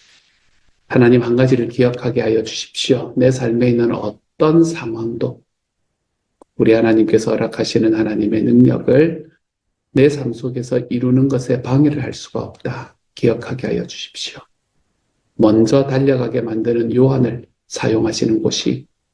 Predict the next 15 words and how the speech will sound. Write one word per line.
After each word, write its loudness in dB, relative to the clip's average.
무덤에 4
먼저 -4
들어갈 -4
수 -10
있-, -8
있는 2
연륜을 4
가진 -4
베드로를 2
사용하시는 -4
곳이, -10
사랑하는 0
주님, -2
우리의 4
삶은 0